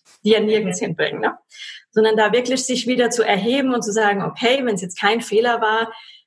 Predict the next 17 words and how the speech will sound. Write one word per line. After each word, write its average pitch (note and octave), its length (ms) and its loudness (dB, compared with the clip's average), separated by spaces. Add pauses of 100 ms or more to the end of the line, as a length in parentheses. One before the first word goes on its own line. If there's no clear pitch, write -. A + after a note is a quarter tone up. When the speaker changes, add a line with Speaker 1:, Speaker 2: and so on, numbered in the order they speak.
(140)
Speaker 1:
wo A3+ 300 4
könnte A3+ 340 0
mich G#3+ 180 0
das G#3+ 200 0
hinbringen?" A#3 420 0
Und G3+ 120 -2
dann A#3 140 0
kann B3+ 160 0
diese G3+ 320 -2
Wut D4+ 260 -2
der F#3 80 2
beste - 420 -2
Antrieb A3+ 400 -2
sein G3 460 0
für G3 300 -4
völlig A#3+ 640 -2
neue F#3 580 -2